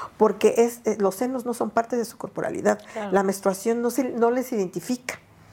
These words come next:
Speaker 1: Y en el caso de las niñas, de, de las niñas trans, bueno,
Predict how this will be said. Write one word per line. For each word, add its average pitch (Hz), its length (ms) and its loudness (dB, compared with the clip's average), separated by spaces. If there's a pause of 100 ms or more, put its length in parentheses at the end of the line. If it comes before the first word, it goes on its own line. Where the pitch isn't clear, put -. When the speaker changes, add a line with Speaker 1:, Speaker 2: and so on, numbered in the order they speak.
(440)
Speaker 1:
Y 220 80 8
en 220 80 8
el 214 80 6
caso 226 220 4
de 254 80 4
las 247 140 2
niñas, 233 300 4 (100)
de, 160 320 2
de 175 140 4
las 165 140 4
niñas 208 280 0
trans, 214 260 0
bueno, 208 300 4